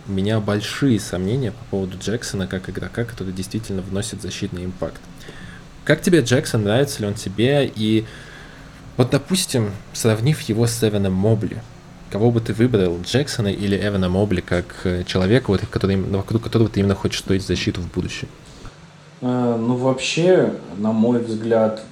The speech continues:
Speaker 2: по м-, на момент прихода в лигу, и потому что, м, наверное, потому что я их вижу больше всего в Н С А А, э, всех вообще. И, по-моему, это абсолютно похожие для меня игроки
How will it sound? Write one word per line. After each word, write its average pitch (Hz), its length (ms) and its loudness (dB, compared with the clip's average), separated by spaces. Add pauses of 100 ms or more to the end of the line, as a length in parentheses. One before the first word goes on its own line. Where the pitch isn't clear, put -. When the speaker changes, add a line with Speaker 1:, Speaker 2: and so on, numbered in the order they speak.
(160)
Speaker 2:
по 117 60 -4
м-, 104 440 0
на 117 140 -2
момент 104 480 0 (180)
прихода 107 500 0
в 98 80 -2
лигу, 131 440 0 (880)
и 90 500 -6
потому 92 220 -8
что, 92 180 -8
м, 87 200 -6 (580)
наверное, 107 420 2
потому 95 280 -4
что - 180 -6
я 92 220 0
их 90 100 -4 (100)
вижу 107 280 4
больше 87 260 -2
всего 92 240 -6
в 87 100 -6
Н 95 100 -6
С - 200 -8
А 95 60 -2
А, 98 280 2
э, 147 240 2 (640)
всех - 300 -10 (180)
вообще. - 240 -14 (560)
И, 98 420 0 (600)
по-моему, 120 640 2
это 104 320 0
абсолютно 101 640 -6
похожие 90 720 -6 (560)
для 92 100 -6
меня 90 380 -6
игроки 160 500 -10